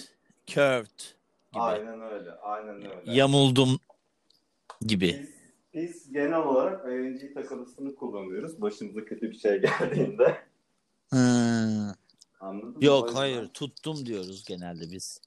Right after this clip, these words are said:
Speaker 1: İdi.
Speaker 2: İdi mi oluyor?
Speaker 1: Tabii, id. Tuttum.
Speaker 2: Ama hani
Speaker 1: Ben tuttum artık.
Speaker 2: Doğru.
Speaker 1: Tutuyorum değil.
Speaker 2: Doğru, doğru. Devam ederse ama I N G alır.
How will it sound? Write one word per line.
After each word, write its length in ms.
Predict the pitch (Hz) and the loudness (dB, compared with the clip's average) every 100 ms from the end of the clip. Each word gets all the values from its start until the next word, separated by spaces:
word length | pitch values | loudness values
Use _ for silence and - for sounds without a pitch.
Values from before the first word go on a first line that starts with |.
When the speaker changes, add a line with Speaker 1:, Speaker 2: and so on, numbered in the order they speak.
| - | -10
Speaker 1:
İdi. 560 | 113 113 107 117 104 - - - _ _ _ _ _ _ _ | -2 0 2 2 0 -2 -18 -20 _ _ _ _ _ _ _
Speaker 2:
İdi 300 | 98 92 269 | -20 -10 -6
mi 80 | - | -2
oluyor? 440 | 98 85 82 80 - _ - - - - | -2 -4 -8 -10 -12 _ -6 -4 -4 -4
Speaker 1:
Tabii, 260 | 104 95 - | -4 -4 -4
id. 280 | 113 104 - - - | -4 -4 -8 -18 -6
Tuttum. 500 | 131 113 - 139 110 | -4 -2 0 2 2
Speaker 2:
Ama 60 | |
hani 120 | 110 107 | 0 4
Speaker 1:
Ben 240 | 120 151 | 4 4
tuttum 360 | 139 143 - 147 | 0 -10 -8 -2
artık. 300 | 98 90 - | -2 -2 -4
Speaker 2:
Doğru. 140 | 104 | -2
Speaker 1:
Tutuyorum 440 | 104 139 135 127 127 | 2 4 4 2 -2
değil. 260 | 113 85 - - - - 87 | -4 -6 -14 -20 -20 -20 -14
Speaker 2:
Doğru, 480 | 98 98 90 82 82 | -6 -4 -6 -10 -10
doğru. 400 | 95 90 90 82 - - - _ _ - | -6 -4 -6 -10 -16 -20 -20 _ _ 0
Devam 400 | 123 120 175 127 | 2 6 4 2
ederse 500 | 123 127 120 - - | -6 -8 -10 -12 -14
ama 300 | 110 202 147 | -12 -12 -14
I 40 | |
N 200 | 131 123 113 | -14 -18 -18
G 100 | 113 | -16
alır. 200 | 87 82 | -16 -18